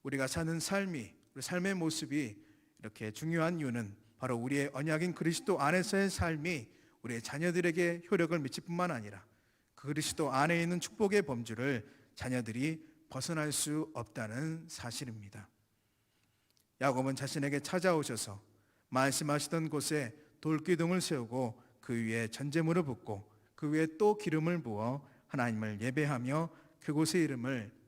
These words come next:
베델로 부릅니다. 전제물은 창세기에서 이곳에서만 유일하게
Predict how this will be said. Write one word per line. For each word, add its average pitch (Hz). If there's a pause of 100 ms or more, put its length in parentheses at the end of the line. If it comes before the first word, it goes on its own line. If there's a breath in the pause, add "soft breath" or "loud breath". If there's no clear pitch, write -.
(200)
베델로 131
부릅니다. 104 (920 soft breath)
전제물은 156
창세기에서 165
이곳에서만 170
유일하게 143